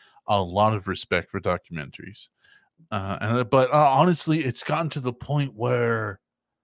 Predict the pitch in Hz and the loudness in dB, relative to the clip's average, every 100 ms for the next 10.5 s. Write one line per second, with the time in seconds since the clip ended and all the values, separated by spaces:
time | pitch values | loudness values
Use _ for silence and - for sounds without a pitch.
0 | _ _ _ _ _ _ _ - 156 170 | _ _ _ _ _ _ _ -6 -2 -2
1 | 175 151 135 - 143 120 107 113 139 151 | -2 -2 -2 0 0 0 -2 -2 -2 -4
2 | 143 135 104 101 143 135 117 120 104 - | -8 -10 -4 0 2 0 -2 -6 -6 -6
3 | - - 107 127 175 196 190 - - - | -6 -8 -4 0 0 0 -4 -14 -20 -20
4 | - - 107 135 143 131 131 120 107 98 | -12 -8 -2 0 0 0 0 -2 -2 -6
5 | 107 104 117 113 87 87 110 147 175 170 | -6 -6 -6 -6 -8 -8 0 2 2 0
6 | 160 135 113 135 139 135 - 113 101 95 | 0 -2 0 0 0 -2 -6 -6 -6 -10
7 | - - _ 90 - - 139 165 156 160 | -16 -20 _ -8 -6 -2 0 0 -2 0
8 | 127 156 151 160 156 - - - _ 165 | 2 2 0 -4 -6 -12 -18 -20 _ -2
9 | 156 156 170 147 156 143 135 - 123 117 | 0 -2 -6 -4 -2 -2 -2 -2 -2 0
10 | 131 165 170 - - | 2 2 0 -6 -12